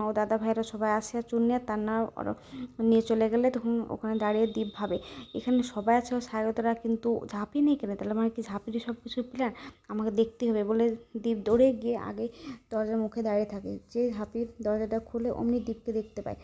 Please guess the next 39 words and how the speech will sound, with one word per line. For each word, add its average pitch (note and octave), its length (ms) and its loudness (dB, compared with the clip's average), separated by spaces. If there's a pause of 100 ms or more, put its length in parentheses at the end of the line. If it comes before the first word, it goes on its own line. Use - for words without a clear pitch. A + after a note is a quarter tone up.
(280)
তখন G#3 320 -2
দীপ A#3 200 2
বলে, G3+ 280 0
"আমি A3 220 0
ঠিক C#4 200 0
জানতাম A3+ 400 2
যে G#3+ 160 0
তুই C4 220 2
এই A#3 140 6
কাজ A3 200 0
করেছিস, G3+ 420 -6
তুই A#3 160 -2
ছাড়া A3+ 200 2
এই A3 100 2
কাজ G#3+ 200 -2
কেউ A3+ 160 2
করতে A3 320 -4
পারে G3 220 -2
না F3+ 120 -2
কো।" - 140 -10 (360)
তখন A3 260 0
ঝাঁপি A3 260 0
বলে, G#3+ 180 2
"আমি A3 220 2
করেছি A#3+ 380 2
মানে? D4 180 4 (300)
তোমার A#3 280 4
মা A3+ 260 4
আর C4 100 4 (100)
ইনকা A3+ 320 2
দুজনে A#3 340 4
মিলে A#3 300 6
আমাকে A3 320 0
সবার A3+ 240 -2
কাছে A#3 200 -4
অলক্ষ্মী A3+ 500 0
প্রমাণ G#3+ 280 -2
করতে G3+ 200 -8
দিয়েছে। G3+ 280 -4